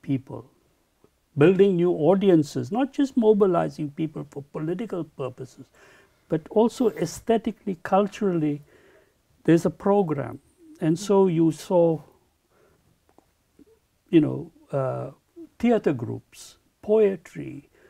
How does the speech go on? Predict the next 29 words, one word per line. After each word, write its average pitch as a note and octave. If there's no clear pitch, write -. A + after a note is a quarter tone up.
music, D#3+
every C4+
avenue. E3+
So A#3+
the G#3+
struggle D4
was G#3
not G3+
just F#3+
a E3+
political F3+
struggle, C3
it's D3
a F#3+
struggle, A3+
a F3+
cultural A#3+
struggle. A#2
So F#3+
my F3+
work A#3+
was E3+
not F3
just -
to C#3+
take G3+
pictures, C#3+
but D#3
also E3